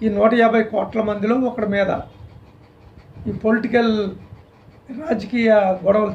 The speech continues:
చాలా అయిపోయినాయి కదా. కడప, కర్నూలు,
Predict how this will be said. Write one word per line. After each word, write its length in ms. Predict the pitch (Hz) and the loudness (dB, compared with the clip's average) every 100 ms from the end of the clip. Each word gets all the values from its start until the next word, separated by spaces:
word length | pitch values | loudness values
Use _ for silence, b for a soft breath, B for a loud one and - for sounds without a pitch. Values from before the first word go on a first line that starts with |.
| 226 | 0
చాలా 100 | 208 | 2
అయిపోయినాయి 380 | 233 226 220 208 | 2 0 0 0
కదా. 200 | 220 - - - - - - - - _ - - - - - - | -2 -4 -8 -20 -20 -20 -20 -20 -20 _ -20 -20 -20 -20 -20 -4
కడప, 260 | 190 208 214 | 0 0 2
కర్నూలు, 800 | 202 - 220 214 214 202 185 - | 0 0 -2 0 -2 -2 -4 -8